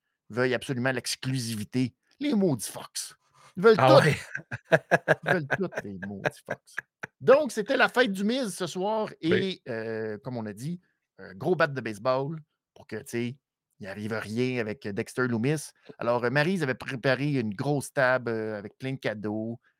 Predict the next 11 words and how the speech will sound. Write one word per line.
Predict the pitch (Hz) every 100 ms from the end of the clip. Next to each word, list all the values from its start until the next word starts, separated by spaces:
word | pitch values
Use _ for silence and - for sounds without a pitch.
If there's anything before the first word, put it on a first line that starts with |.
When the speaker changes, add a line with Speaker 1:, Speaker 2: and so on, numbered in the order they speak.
| _ 113
Speaker 1:
les | 113 135
ballons, | 127 107 104 107
les | 117 131
patentes, | 101 - 110 110
une | 143
statue | 131 - 127 - 131 135 143 _ -
de | 220
glace. | 113 104 - - - _ _ _ _
C'était | 139 151
très | 151 135
beau. | 147 185